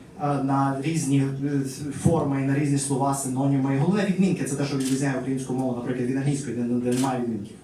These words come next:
Ось, і, і я, знову ж таки, отримуючи там документи в цій старій вчорашній системі, я просто читаю, читаю, читаю, читаю, читаю. Ну, от кожне слово розумію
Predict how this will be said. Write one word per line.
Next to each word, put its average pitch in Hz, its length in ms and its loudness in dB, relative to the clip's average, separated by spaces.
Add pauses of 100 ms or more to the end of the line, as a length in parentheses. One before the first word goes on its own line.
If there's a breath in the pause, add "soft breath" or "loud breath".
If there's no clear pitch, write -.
(600 loud breath)
Ось, 143 300 0
і, 160 40 -4
і - 600 -4
я, 277 260 2 (220)
знову 190 140 -2
ж 185 60 -6
таки, 151 140 -4 (160)
отримуючи 208 480 2
там 139 220 -2 (380)
документи 180 640 2 (140)
в - 40 -12
цій 165 220 0
старій 165 320 -2
вчорашній 151 500 -2
системі, 185 480 -2
я 190 80 2
просто 247 300 -2
читаю, 190 460 0
читаю, 180 320 0
читаю, 151 300 -2
читаю, 120 280 -6
читаю. 101 260 -10 (240)
Ну, 165 80 0
от 165 100 -4
кожне 233 220 0
слово 220 240 -2
розумію 208 480 -2